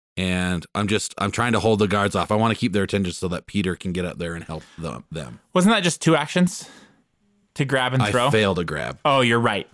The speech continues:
Speaker 1: So I try
Speaker 2: No,
Speaker 1: to grab
Speaker 2: you
Speaker 1: him.
Speaker 2: rolled
Speaker 1: He's
Speaker 2: your hero point.
Speaker 1: Oh, th-, oh, that's right. Okay. Um, I am gonna use the, the bull ring 'cause I can do it at a distance up to sixty feet, or I think.
Speaker 2: Okay.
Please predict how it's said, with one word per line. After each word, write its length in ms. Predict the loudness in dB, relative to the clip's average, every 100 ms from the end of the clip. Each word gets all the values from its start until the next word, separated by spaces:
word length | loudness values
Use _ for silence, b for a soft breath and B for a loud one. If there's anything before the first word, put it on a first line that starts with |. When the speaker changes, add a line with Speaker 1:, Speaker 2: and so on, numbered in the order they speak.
| -10
Speaker 1:
So 120 | -2
I 40 | 2
try 160 | 4
Speaker 2:
No, 80 | 6
Speaker 1:
to 0 |
grab 100 | 4
Speaker 2:
you 60 | 4
Speaker 1:
him. 40 | 4
Speaker 2:
rolled 100 | 4
Speaker 1:
He's 160 | 4
Speaker 2:
your 80 | 4
hero 220 | 4 4
point. 260 | 2 -2 -4 _ _ -2
Speaker 1:
Oh, 260 | 2 4 4
th-, 100 | 4
oh, 140 | 4
that's 240 | 4 2 4
right. 340 | 2 2 -4 -16 _ 0
Okay. 380 | 2 2 2 -2 _ _ _ _
Um, 600 | 0 4 4 6 6 4 2 _ -2
I 140 | 0 4
am 100 | 4
gonna 160 | 4
use 500 | 6 6 6 4 0 -10 _ _ _ _ _ _ _ 0
the, 500 | 2 4 4 0 -4 _ -6
the 160 | -4 2
bull 300 | 4 4 4
ring 320 | 4 2 0 _ _ _ _ _ _ _
'cause 140 | -4 0
I 80 | 0
can 140 | 2
do 100 | 2
it 80 | 2
at 80 | 0
a 80 |
distance 420 | -2 -2 0 -2 -2
up 120 | -8
to 80 | -10
sixty 560 | -10 -6 -6 -4 -6
feet, 300 | -4 -4 -4 -4
or 160 | -6
I 100 | -6 -6
think. 360 | -4 -4 -6 _ _ _ _ _ _ _ -2
Speaker 2:
Okay. 380 | 0 0 -2